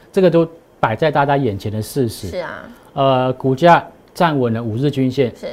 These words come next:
Speaker 1: 十日均线，
Speaker 2: 对。
Speaker 1: 二十日均线，
Speaker 2: 嗯。
Speaker 1: 甚至呢，连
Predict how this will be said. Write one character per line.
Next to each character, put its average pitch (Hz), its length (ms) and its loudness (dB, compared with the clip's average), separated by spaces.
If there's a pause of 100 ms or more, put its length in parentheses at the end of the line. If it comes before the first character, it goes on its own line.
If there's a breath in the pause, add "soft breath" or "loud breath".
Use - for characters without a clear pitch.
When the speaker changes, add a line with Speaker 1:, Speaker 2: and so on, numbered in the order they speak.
(380)
Speaker 1:
十 - 280 -8
日 147 100 2
均 135 260 0
线， 127 220 0
Speaker 2:
对。 165 100 -6 (360)
Speaker 1:
二 175 120 4
十 - 220 -4
日 139 100 2
均 127 240 -4
线， 131 220 2
Speaker 2:
嗯。 165 220 -6
Speaker 1:
甚 180 200 0
至 180 200 2
呢， 143 180 2
连 131 300 2